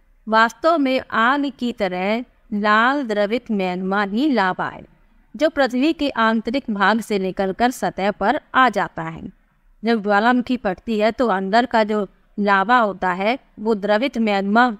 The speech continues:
बन जाता है और पृथ्वी के आंतरिक भाग से निकलकर सतह पर आ जाता है। यह तेजी से ठंडा होकर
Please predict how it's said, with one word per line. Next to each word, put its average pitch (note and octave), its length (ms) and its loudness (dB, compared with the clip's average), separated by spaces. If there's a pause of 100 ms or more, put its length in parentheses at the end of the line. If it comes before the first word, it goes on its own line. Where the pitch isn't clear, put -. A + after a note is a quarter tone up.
(140)
बन G3+ 220 -2
जाता F#3+ 300 0
है G#3+ 220 0
और G#3+ 220 -2
पृथ्वी G#3 440 -2
के A#3 160 -2
आंतरिक F#3+ 420 -2
भाग F#3+ 220 -2
से - 180 -8
निकलकर F#3 540 -2 (260)
सतह C#4+ 380 2
पर C4 320 0
आ B3 160 4
जाता E3+ 300 -2
है। D3+ 220 -10 (2500)
यह C#4+ 340 4
तेजी C#4+ 500 0
से D#4 160 0
ठंडा A#3 380 2
होकर A#3+ 420 0